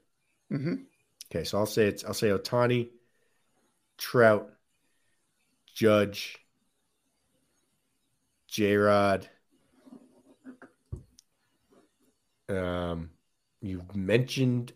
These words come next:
Speaker 2: Alvarez, so I'm gonna guess he's fifth. And I don't think, did you even tell me where Devers was? I'll, I'll say
Speaker 1: So the, uh, he,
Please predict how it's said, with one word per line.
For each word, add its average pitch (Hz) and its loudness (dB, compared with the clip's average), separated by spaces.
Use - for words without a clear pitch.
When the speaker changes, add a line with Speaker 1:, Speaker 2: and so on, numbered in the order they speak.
Speaker 2:
Alvarez, 95 2
so 98 -2
I'm 92 -2
gonna 95 -2
guess - 4
he's 101 -4
fifth. - 0
And 101 2
I 131 8
don't 233 6
think, 170 2
did 127 2
you 180 4
even 202 2
tell 208 0
me 190 -4
where 160 2
Devers 151 4
was? 165 4
I'll, 131 6
I'll 135 6
say 143 4
Speaker 1:
So 160 12
the, 196 12
uh, 185 8
he, - 0